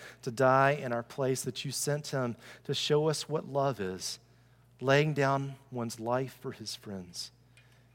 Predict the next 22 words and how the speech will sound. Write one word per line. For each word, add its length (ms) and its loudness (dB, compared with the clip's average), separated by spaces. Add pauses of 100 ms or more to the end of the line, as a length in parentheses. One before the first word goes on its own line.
(280)
and 140 -6
that 80 2
our 100 6
Jesus, 460 -2
for 180 -6
that 220 2
joy 360 -4
set 260 -4
before 380 -8
him, 200 -6
endured 560 -4
the 80 -8
cross 600 -10 (560)
and 100 -8
despised 600 -4
its 120 -12
shame. 400 -12 (1200)
Let 200 -4
us 240 -4
live 180 0
in 80 -4
him. 300 -14